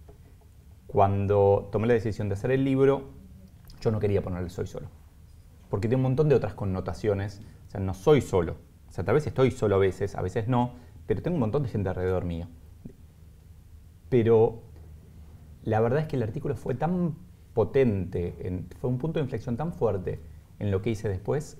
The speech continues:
que, que, que era natural ponerle ese título al libro. Ahora, me parecía que era incompleto.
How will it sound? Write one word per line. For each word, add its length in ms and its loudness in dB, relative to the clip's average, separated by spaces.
que, 400 -4
que, 460 -4
que 200 -2
era 180 -2
natural 400 0
ponerle 280 -4
ese 160 -8
título 320 -10
al 120 -4
libro. 240 -4
Ahora, 460 8
me 160 2
parecía 440 2
que 80 0
era 80 2
incompleto. 500 -4